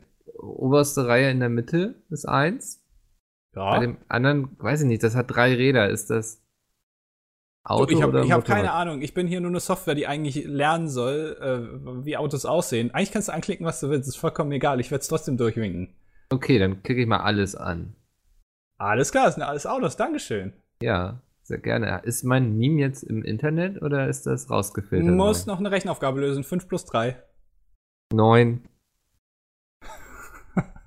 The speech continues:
Speaker 1: Was denn?
Speaker 2: <laughs> Funny 'cause it's true. Ja, okay,
Speaker 1: <laughs>
Speaker 2: ist, äh, auch korrekt. Ich lerne hier nur. So.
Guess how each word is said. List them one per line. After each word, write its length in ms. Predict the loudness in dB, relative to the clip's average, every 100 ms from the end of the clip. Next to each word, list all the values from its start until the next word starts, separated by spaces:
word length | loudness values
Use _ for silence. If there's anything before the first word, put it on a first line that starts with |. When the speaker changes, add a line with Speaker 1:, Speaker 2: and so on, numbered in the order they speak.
| -20 -20 -20 -20 _ _ _ _ _ _ _ -2
Speaker 1:
Was 200 | -2 4
denn? 240 | 2 2 -6 -20 -20 _ _ _
Speaker 2:
<laughs> 300 | -2 2 2 0 -18 -20 -20 -20 _ _ _ -2
Funny 220 | 0 0
'cause 260 | 0 2 2
it's 160 | 0 -4
true. 280 | 0 0 -2 -16 4
Ja, 200 | 6 8 6
okay, 320 | 2 0 0
Speaker 1:
<laughs> 220 | 2 0
Speaker 2:
ist, 160 | 2 0
äh, 300 | 0 -6 -2
auch 220 | -2 0
korrekt. 480 | 0 0 -2 -2 -4 -4 -14
Ich 80 | -4
lerne 280 | 0 2 0
hier 120 | -2
nur. 240 | -4 -6 -10 -20 -20 -20 -20 _ -20 _
So. 260 | -2 -2